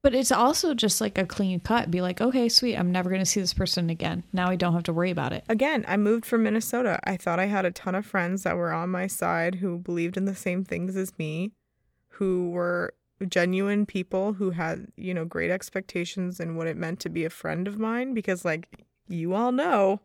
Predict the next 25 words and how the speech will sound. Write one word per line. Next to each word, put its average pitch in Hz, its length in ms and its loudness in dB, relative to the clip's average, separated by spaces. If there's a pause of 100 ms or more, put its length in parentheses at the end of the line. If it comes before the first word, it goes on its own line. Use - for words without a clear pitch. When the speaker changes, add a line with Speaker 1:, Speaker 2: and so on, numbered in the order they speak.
(260)
Speaker 2:
I 190 140 0
have 196 220 -2
high 170 280 -2
expectations 165 960 -6 (140)
to 190 120 -2
be 165 220 -6
my 160 200 -4
friend. - 380 -8 (380)
And 220 140 4
it's 226 140 0
just 247 200 2
because 214 280 4
Speaker 1:
Mm-hmm. 247 40 4
Speaker 2:
I've 220 160 2
dealt 202 240 0
with 220 120 -2
so 208 220 -2
much. 233 320 -4 (560)
And 220 220 0 (140)
as 202 100 -4
soon 233 240 2
as 240 100 2
I 247 100 2
moved, 220 420 2 (480)
bye. 440 600 0